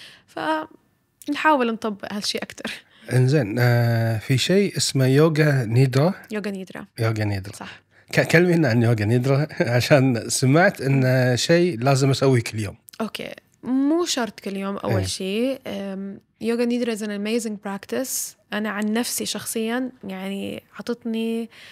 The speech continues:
Speaker 1: شغلات ممتازة. أوكي؟
Speaker 2: مهم.
Speaker 1: So يوغا نيدرا هي يوغا النوم.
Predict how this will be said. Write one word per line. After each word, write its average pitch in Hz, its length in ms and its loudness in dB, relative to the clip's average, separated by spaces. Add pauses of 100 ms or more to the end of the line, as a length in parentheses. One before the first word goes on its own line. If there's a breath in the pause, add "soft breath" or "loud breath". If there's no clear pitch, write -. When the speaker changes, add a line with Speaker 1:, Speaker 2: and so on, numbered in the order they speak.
(1300 loud breath)
Speaker 1:
شغلات 240 340 0 (600)
ممتازة. 214 640 -4 (460 soft breath)
أوكي؟ 196 320 -4
Speaker 2:
مهم. 208 140 2
Speaker 1:
So 202 100 -2
يوغا 240 280 2
نيدرا 240 500 -2
هي 220 260 -2
يوغا 214 220 -4
النوم. 202 400 -6